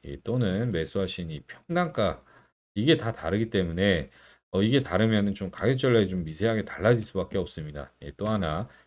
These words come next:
영상에서 가격 전략 좀 말씀을 드리면은 초보 투자자분들도 헷갈려 하실 수도 있고 실수를 하실 수가 있기 때문에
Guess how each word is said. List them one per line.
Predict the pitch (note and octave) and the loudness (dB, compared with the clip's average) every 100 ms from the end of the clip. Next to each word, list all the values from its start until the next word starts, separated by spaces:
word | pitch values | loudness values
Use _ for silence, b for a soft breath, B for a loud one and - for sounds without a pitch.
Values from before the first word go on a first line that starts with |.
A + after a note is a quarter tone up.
| _ - | _ -4
영상에서 | E2+ G2+ A#2+ A2+ G#2+ | -2 2 2 2 -2
가격 | - F#2+ F#2 | -4 -4 2
전략 | A2+ G#2+ | 2 2
좀 | G#2 | 0
말씀을 | E2 D2 F2 E2 | -2 -4 -6 -4
드리면은 | F2+ F2 D2+ F2+ F#2 D#2 B B B _ | -4 -2 0 2 2 0 B B B _
초보 | F3 F#3 | 2 2
투자자분들도 | - C#3+ A#2+ A2 F2+ D#2+ D2+ D#2+ | 2 2 4 4 2 -4 -8 -8
헷갈려 | B2 - D#3 D#3 G#2+ | -8 4 8 8 8
하실 | F#2 F2+ | 4 -6
수도 | - G2+ | -8 -6
있고 | F2+ - D#2 | -4 -4 -8
실수를 | D#2 - A#2+ B2 G2+ | -6 -6 -4 -2 -2
하실 | G#2 A#2 A#2 | -2 -2 -4
수가 | - F#2 | -2 -2
있기 | D2+ F2+ F2 | -2 -4 -4
때문에 | E2 D2+ F2 F2+ | -4 -2 0 0